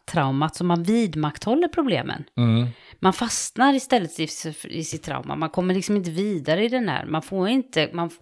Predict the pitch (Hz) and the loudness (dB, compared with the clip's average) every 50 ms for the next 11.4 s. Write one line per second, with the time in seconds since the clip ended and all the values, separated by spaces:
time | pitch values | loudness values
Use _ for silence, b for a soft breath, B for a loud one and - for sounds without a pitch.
0 | B B B B B B 202 196 - 175 151 156 180 220 254 262 254 - - 226 | B B B B B B -2 0 0 2 2 2 2 2 2 2 0 0 -2 -4
1 | - 262 262 - - 226 175 165 170 170 - 160 135 - - - - 151 - - | -2 -4 -2 0 2 2 2 2 0 -2 -2 -2 -4 -4 -6 -10 -10 -6 -2 0
2 | 214 214 214 190 175 170 160 160 - 165 165 165 170 165 165 - - - 220 233 | 0 0 0 0 0 -2 -2 -2 -2 -2 0 0 0 -2 -2 -4 -4 -2 -2 -2
3 | 214 - - 165 160 156 143 135 139 135 - 143 139 139 139 147 143 139 - - | -2 -4 -4 -4 -2 -2 -2 -2 -2 -4 -4 -4 -4 -2 -2 -4 -4 -6 -8 -8
4 | 135 135 - - 131 143 135 139 160 208 226 - 101 101 95 95 98 98 - _ | -8 -8 -6 -6 -6 -6 -4 -2 0 2 4 4 4 4 4 2 0 -4 -8 _
5 | - - 107 98 95 95 101 104 - - 110 98 - - 117 98 - - - 101 | -6 -4 -2 -2 -2 -4 -6 -6 -4 -2 -2 0 4 4 4 4 2 -2 -2 0
6 | 95 92 95 107 117 113 101 95 - 98 98 101 101 104 - - 107 98 90 87 | 2 2 2 0 -2 -4 -6 -2 0 0 2 2 0 -2 -2 0 2 2 2 2
7 | 90 90 92 98 98 95 92 - B B B B B B - 107 107 120 131 123 | 0 -2 -2 0 0 0 -2 -2 B B B B B B 2 4 4 4 4 4
8 | 123 117 127 131 135 - - - 147 120 120 120 107 120 131 - - - - 131 | 4 6 6 4 2 0 -4 -4 -2 0 2 2 2 2 0 -2 -4 -4 -4 -2
9 | 120 117 117 120 104 113 147 151 135 - - 135 123 113 110 - 117 107 107 120 | -2 0 0 0 2 2 2 0 0 -2 -2 -2 -2 -2 -2 -2 -2 0 2 4
10 | 120 117 107 98 92 92 87 82 87 92 107 123 127 117 101 85 87 87 - - | 4 4 4 4 2 0 -2 -4 -2 0 2 4 4 4 2 2 -2 -6 -8 -8
11 | - - 107 98 95 95 95 | -6 -4 -2 0 -2 -2 -4